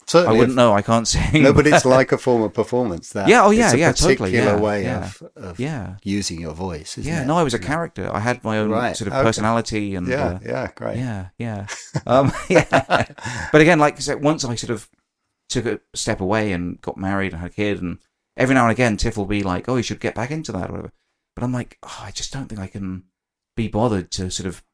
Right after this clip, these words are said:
Speaker 2: do that travelling when I can,
Speaker 1: Yeah, yeah,
Speaker 2: you know,
Speaker 1: yeah,
Speaker 2: be
Speaker 1: yeah.
Speaker 2: at home
Speaker 1: Yeah.
Speaker 2: and
Speaker 1: Yeah.
Speaker 2: do my music and, and whatever." So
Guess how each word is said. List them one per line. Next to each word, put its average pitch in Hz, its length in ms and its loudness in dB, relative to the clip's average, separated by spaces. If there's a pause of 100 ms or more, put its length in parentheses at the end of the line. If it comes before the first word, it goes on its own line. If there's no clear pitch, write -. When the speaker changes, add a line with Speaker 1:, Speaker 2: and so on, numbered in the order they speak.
(360)
Speaker 2:
do 110 120 0
that 101 160 -2
travelling 101 440 -4
when 85 100 -4
I 87 60 -4
can, 85 340 -10 (180)
Speaker 1:
Yeah, 104 320 -2
yeah, 92 180 -4
Speaker 2:
you 107 120 -2
know, 101 80 4
Speaker 1:
yeah, 90 60 -4
Speaker 2:
be 110 80 6
Speaker 1:
yeah. 110 80 4
Speaker 2:
at - 80 -4
home 98 300 0
Speaker 1:
Yeah. 85 200 -2
Speaker 2:
and 85 360 -8 (440)
Speaker 1:
Yeah. 85 140 -8
Speaker 2:
do 107 100 -2
my 95 120 -2
music 95 400 -4
and, 85 280 -10
and 92 140 -12
whatever." 90 320 -14
So - 180 -16